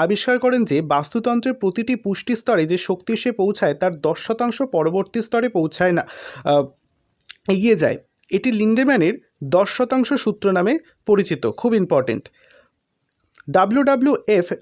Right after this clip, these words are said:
বা ওয়ার্ল্ড ওয়াইড ফান্ড ফর নেচার এর ম্যাসকট হলো পান্ডা। যেসব প্রাকৃতিক পরিবেশে অন্য জায়গার তুলনায় প্রচুর সংখ্যায় এন্ডেমিক প্রজাতি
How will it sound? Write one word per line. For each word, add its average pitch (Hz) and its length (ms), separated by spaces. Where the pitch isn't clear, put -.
বা 185 100
ওয়ার্ল্ড 214 320
ওয়াইড 185 320
ফান্ড 214 260
ফর 240 200
নেচার 147 340
এর 190 140
ম্যাসকট 180 520
হলো 247 120
পান্ডা। 180 360
যেসব 208 400
প্রাকৃতিক 220 460
পরিবেশে 247 460
অন্য 214 340
জায়গার 262 380
তুলনায় 277 400
প্রচুর 202 280
সংখ্যায় 262 380
এন্ডেমিক 214 520
প্রজাতি 254 320